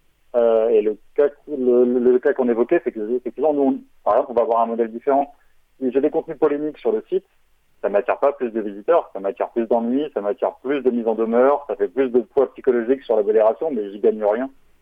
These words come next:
Euh, alors qu'effectivement, euh, les sites qui sont basés sur, euh, attiser les conflits entre les gens pour avoir plus de commentaires, euh, ont effectivement des modèles qui sont, ben,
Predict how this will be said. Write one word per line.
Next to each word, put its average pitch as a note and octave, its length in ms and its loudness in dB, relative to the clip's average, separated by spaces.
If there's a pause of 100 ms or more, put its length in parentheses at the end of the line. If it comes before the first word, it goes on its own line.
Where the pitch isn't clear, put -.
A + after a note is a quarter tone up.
(440)
Euh, A2 680 4
alors A#2 300 2
qu'effectivement, C3 640 0
euh, A2+ 300 6
les G#2 220 -2
sites F#3 200 -6
qui C3+ 100 -8
sont A2+ 140 -8
basés B2 360 4 (120)
sur, C3 380 2
euh, G#2+ 200 2 (720)
attiser C#3 480 0
les C3 100 2
conflits C3+ 300 -6
entre C3 220 0
les B2+ 120 2
gens C#3 200 0
pour A#2 140 0
avoir G#2+ 180 2
plus C3 120 -10
de A#2+ 80 -2
commentaires, C#3+ 600 2
euh, G#2 240 2
ont G2 220 -6
effectivement - 360 -8
des A#2 100 -4
modèles G2 260 -2
qui - 160 -20
sont, G2 280 -20 (480)
ben, - 60 -20